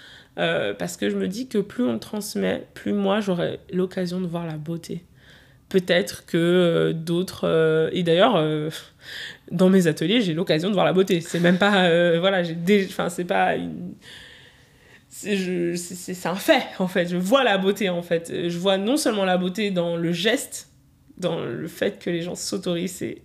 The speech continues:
désolée, mais c'est magnifique. <laughs> C'est magnifique de voir les gens s'autoriser à créer. Euh, mais aussi parce qu'il y a des, beaucoup de gens qui sont très talentueux <laughs> et que je suis très impressionnée, je, par, euh, par, euh, les choix artistiques de chacun.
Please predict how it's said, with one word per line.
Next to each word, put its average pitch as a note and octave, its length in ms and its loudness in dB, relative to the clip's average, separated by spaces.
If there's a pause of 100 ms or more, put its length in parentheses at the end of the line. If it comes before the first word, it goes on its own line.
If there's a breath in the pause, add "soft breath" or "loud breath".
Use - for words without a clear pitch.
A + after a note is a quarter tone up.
désolée, G3+ 380 4
mais E3+ 80 4
c'est E3+ 240 0
magnifique. D#4 960 2 (160)
<laughs> - 1040 0
C'est - 160 0
magnifique A#3 440 0
de G#3 100 -2
voir F#3+ 180 4
les F#3+ 60 2
gens G3+ 120 0
s'autoriser G#3 540 0
à F3+ 100 2
créer. G3 400 0 (480 loud breath)
Euh, E3 340 4
mais E3+ 140 2
aussi E3+ 220 4
parce E3 180 0
qu'il D3 300 0
y D3 60 0
a C#3+ 40 0
des, D3 100 -2
beaucoup D#3 220 -6
de E3+ 40 -4
gens G#3 100 0
qui - 80 -14
sont D#3 100 -12
très D#3 140 -6
talentueux D#3+ 360 -2 (220 loud breath)
<laughs> - 240 -20
et D#3+ 160 -8
que E3 540 0 (140)
je - 40 -14
suis G3+ 240 -8
très F#3+ 240 0
impressionnée, F#3 640 -4
je, C#3+ 400 -6 (480 loud breath)
par, E3 240 2
euh, D#3+ 460 -2 (680 soft breath)
par, D#3+ 260 0
euh, D3+ 120 -2
les D#3+ 120 -2
choix A#3+ 360 2
artistiques G3+ 580 -4
de F#3+ 120 -2
chacun. A3+ 440 -2